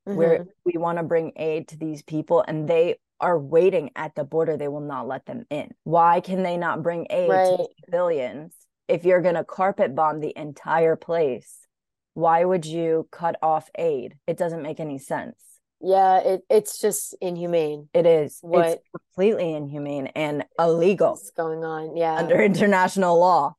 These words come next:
Speaker 2: I don't know much about international laws, but I do
Speaker 1: Well
Speaker 2: find you a credible source and trust you to not just spit that out of your mouth. So <laughs>
Speaker 1: Let me tell you, this is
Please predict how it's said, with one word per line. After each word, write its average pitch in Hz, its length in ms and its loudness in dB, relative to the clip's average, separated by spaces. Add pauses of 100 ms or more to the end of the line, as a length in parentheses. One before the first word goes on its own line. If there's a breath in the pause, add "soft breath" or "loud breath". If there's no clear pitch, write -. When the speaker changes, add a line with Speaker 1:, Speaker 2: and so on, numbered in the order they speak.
Speaker 2:
I 196 140 2
don't 226 140 2
know 220 120 2
much 214 220 0
about 214 460 2 (160)
international 180 600 -8
laws, 269 540 0 (220)
but 175 320 0
I 175 140 -4
do 170 40 -2
Speaker 1:
Well 165 220 -2
Speaker 2:
find 175 180 -4
you 185 120 -2
a 185 60 -2
credible 180 360 -6
source 175 340 -6
and 165 180 -10
trust - 300 -8
you 160 300 -8 (240)
to 175 140 -2
not 165 260 -8
just - 200 -4
spit - 220 0
that 160 140 -2
out 156 140 -6
of 151 80 -10
your 160 100 -4
mouth. 156 240 -8
So 160 380 -2 (100)
<laughs> - 380 -8
Speaker 1:
Let 185 160 -6
me 202 160 -6
tell 233 260 -6
you, 156 460 -8
this 190 300 -6
is 175 560 0